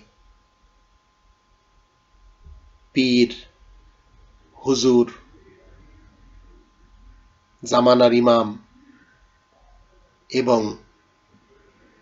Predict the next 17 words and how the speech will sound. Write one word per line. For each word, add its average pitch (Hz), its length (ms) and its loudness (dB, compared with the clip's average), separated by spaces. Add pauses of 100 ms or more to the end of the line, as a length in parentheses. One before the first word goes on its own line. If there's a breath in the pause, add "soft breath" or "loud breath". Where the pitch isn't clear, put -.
(880)
বক্তা - 380 -6
সমাজ। - 680 -10 (1600)
এখন 135 260 -2
আপনাকে 143 440 0
চিন্তা 135 360 -2
করতে 143 340 -2
হবে, 151 220 2
আপনি 123 480 -2 (200)
কোরআনের 120 440 0
মোহাম্মদুর 139 680 0
রাসূলুল্লাহ 131 800 -2 (1900)
যে 117 400 -2 (120)
আয়াত 127 340 -2
আমাদেরকে 123 680 -2 (1040)
শোনালেন 131 640 0
এবং 113 280 -4
দেখালেন 113 480 -6